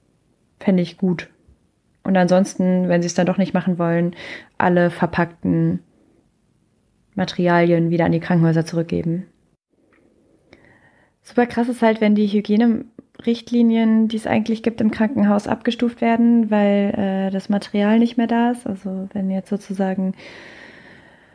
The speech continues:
wenn dann eine Maske pro Schicht, pro Mitarbeiter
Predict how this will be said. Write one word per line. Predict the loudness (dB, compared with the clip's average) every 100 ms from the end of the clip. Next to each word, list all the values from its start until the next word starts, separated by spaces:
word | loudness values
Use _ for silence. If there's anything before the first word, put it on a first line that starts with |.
| _ _ _ _
wenn | 2
dann | 2 4
eine | 4 4 4 4 4
Maske | 2 -2 -2 0 2 2 0 -2 -10 _ _ _ -10
pro | -2 0
Schicht, | 2 0 -2
pro | -4 0
Mitarbeiter | 2 2 2 2 2 0 -2 -2 0 -2 -4